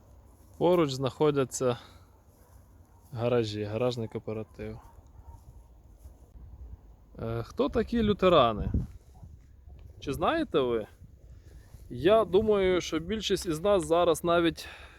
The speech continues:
не зможуть відповісти на це питання. Скажу, що вся царська родина, управлінці міста,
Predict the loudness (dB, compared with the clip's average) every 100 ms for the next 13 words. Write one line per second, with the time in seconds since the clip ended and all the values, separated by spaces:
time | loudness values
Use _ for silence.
0 | -14 -4 -2 0 -2 -2 -4 -4 -6 -4
1 | -2 -2 -6 -8 -6 -8 -8 -10 -12 -12
2 | -16 -20 _ _ -20 -20 -20 -20 -20 -20
3 | -20 -20 -20 -20 -20 -20 -12 0 2 4
4 | 4 4 0 -16 -16 -10 -4 -2 0 0
5 | 0 0 0 2 2 0 -4 -10 -20 -20
6 | -20 -10 -2 2 2 2 0 0 0 0
7 | -2 -8